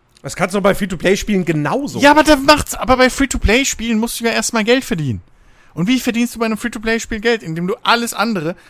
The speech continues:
Speaker 2: ich meine, sie haben ja sogar gesagt hier, diese, diese, äh, fuck, mir fällt schon wieder nicht ein, aber, ne, dass sie halt auch diese Annehmlichkeits-, äh, Features hinter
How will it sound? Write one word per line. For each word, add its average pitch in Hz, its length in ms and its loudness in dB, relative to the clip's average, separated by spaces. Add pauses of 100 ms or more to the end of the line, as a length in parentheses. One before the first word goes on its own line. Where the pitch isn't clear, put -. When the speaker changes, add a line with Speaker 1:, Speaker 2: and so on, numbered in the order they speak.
(120)
Speaker 2:
ich 135 120 -10
meine, 175 120 0
sie 131 100 0
haben 180 100 0
ja 165 80 2
sogar 147 240 0
gesagt 135 400 -2
hier, 135 100 -6
diese, 120 280 -4
diese, 107 360 -6 (400)
äh, 120 380 2 (580)
fuck, - 340 -18
mir 98 80 -12
fällt - 180 -14
schon 107 120 -12
wieder 107 120 -6
nicht 104 140 -10
ein, 104 140 -12
aber, 113 200 -6
ne, 156 240 -6 (100)
dass 143 180 -6
sie 123 120 -10
halt 131 200 -6
auch 127 120 -6
diese 120 280 -10
Annehmlichkeits-, 131 960 -2 (480)
äh, 123 180 2
Features 127 460 -2
hinter 120 400 0